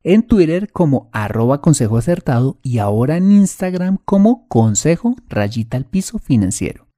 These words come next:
Y antes de empezar, quisiera pedirte un pequeño pero valiosísimo favor si escuchas este episodio desde un iPhone o un iPad,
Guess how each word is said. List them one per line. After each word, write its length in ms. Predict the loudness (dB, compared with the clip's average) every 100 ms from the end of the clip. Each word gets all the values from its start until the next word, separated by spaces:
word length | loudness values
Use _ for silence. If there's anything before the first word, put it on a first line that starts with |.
| _
Y 260 | -6 -2
antes 340 | 2 4 4 2
de 60 |
empezar, 460 | 0 0 -2 -2 -4
quisiera 580 | -8 -6 0 2 2 0
pedirte 420 | 0 0 0 -4
un 100 | -4
pequeño 320 | -4 -4 -2
pero 240 | 0 0 0
valiosísimo 1000 | 0 -2 -2 -4 -2 -2 0 0 0 0
favor 420 | 0 2 0 -2
si 240 | -4 -2
escuchas 760 | -2 -2 4 6 6 2 -10 -10
este 460 | -6 -4 -2 -4 -6
episodio 580 | -6 -2 2 2 2 0
desde 400 | -2 -4 -4 -2
un 240 | 0 0
iPhone 480 | 0 -2 -2 -4 -6 -4
o 140 | -2
un 200 | -2 -4
iPad, 360 | -8 -12 -16